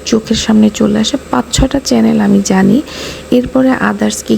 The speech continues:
কী চ্যানেল আছে সেটা আমি জানি না, সেটা আমার জানার প্রয়োজনও নাই। দেখেন, আমি এখানে আসি, আহ, যে আমি আসলে অত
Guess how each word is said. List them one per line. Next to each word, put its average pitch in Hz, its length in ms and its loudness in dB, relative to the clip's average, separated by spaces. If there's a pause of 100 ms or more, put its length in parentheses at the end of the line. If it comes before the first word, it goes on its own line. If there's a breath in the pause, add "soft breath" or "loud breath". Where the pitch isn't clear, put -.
কী 226 160 0
চ্যানেল 202 340 2
আছে 190 300 0
সেটা 202 460 0
আমি 185 580 2
জানি 180 320 0
না, 233 200 2
সেটা 226 300 -2
আমার 196 240 0
জানার 202 380 2
প্রয়োজনও 254 580 0
নাই। 117 180 -4 (600 loud breath)
দেখেন, 254 260 0 (120)
আমি 214 420 4
এখানে 233 400 0
আসি, 233 580 2 (400 loud breath)
আহ, 202 380 2
যে 208 240 2 (360)
আমি 233 280 4
আসলে 240 460 2 (540 loud breath)
অত 240 240 2